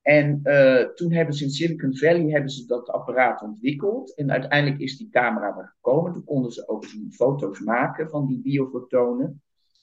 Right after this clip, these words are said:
En toen viel meteen op in de foto's dat er accumulatiepunten zijn van die biofotonenenergie in de vingertoppen.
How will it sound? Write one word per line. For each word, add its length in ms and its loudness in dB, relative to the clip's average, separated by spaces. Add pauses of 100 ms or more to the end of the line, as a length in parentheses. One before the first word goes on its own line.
En 200 0
toen 240 0
viel 260 0
meteen 520 0
op 300 -2
in 140 -2
de 80 -4
foto's 760 2 (340)
dat 220 0
er 120 0
accumulatiepunten 1400 0
zijn 400 -2
van 260 0
die 160 -4
biofotonenenergie 1400 0
in 140 -6
de 120 -8
vingertoppen. 840 -4